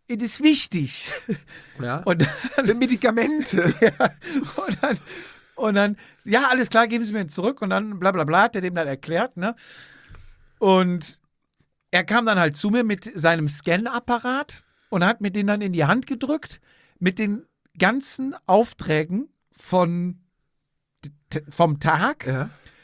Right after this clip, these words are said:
Speaker 1: wo dann die, äh, ganzen Pakete, also was abgegeben werden muss, ne?
Speaker 2: Und wie weit muss der fahren? Welchen Radius oder so? Hast du das gesehen?
Speaker 1: Name, Adresse.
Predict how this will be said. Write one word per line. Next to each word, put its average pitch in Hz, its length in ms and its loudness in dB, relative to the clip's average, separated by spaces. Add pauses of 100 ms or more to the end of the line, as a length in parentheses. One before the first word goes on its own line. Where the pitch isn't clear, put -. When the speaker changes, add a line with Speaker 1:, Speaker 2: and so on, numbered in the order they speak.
(200)
Speaker 1:
wo 190 160 0
dann 202 340 2
die, 202 360 -8
äh, 196 480 -2
ganzen 190 420 -2
Pakete, 190 440 -2
also 131 200 -4
was 170 320 -2
abgegeben 143 640 -2
werden 127 260 -2
muss, 120 320 -6
ne? 147 140 4
Speaker 2:
Und - 120 0
wie 156 100 -2
weit 147 160 -2
muss - 140 -10
der 156 120 -6
fahren? 185 260 -10 (340)
Welchen 160 360 -10
Radius 190 500 -8
oder 285 180 -8
so? 214 160 -2
Hast 185 140 -4
du 165 60 -6
das 147 60 -10
gesehen? 143 220 2
Speaker 1:
Name, 208 500 4
Adresse. 170 720 -2